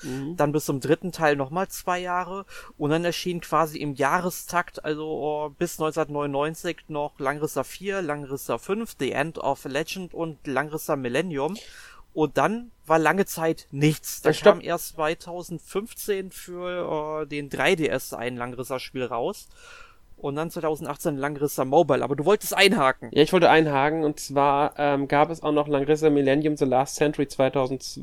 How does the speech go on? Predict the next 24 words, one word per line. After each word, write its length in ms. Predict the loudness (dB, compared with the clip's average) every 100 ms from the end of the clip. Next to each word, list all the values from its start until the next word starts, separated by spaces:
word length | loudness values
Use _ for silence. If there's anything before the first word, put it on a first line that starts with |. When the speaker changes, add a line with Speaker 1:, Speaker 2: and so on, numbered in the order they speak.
| -4
Speaker 1:
äh, 140 | -2 -4 -12 -20 -14
z-, 160 | -6 2
im 80 |
Jahr 160 | 6 6
zweitausend 560 | 6 4 8 8 6 2
für 160 | 4
Wonderswan 680 | 8 8 8 6 0 2 2
in 120 | 0
Japan. 560 | 0 0 -2 -4 -6 -6 -16 -20 -20 -20 -20 -20 -20 -20 -20 -16
Speaker 2:
Boah, 140 | -4 2
Speaker 1:
Wenn 100 | 4
Speaker 2:
ein 20 |
Speaker 1:
die 80 | 4
Speaker 2:
Gerät, 300 | 2 2 2
was 360 | 0 -2 -8 -12
hierzulande 600 | -6 6 6 8 6 6
jeder 340 | 4 6 8 8
kennt. 380 | 6 0 0 2
Speaker 1:
Ja, 160 | 6
genau. 220 | 8 10
Das 140 | 8 4
ist 160 | 4
Speaker 2:
<laughs> 100 | 6
Speaker 1:
ein, 380 | 10 12 12 8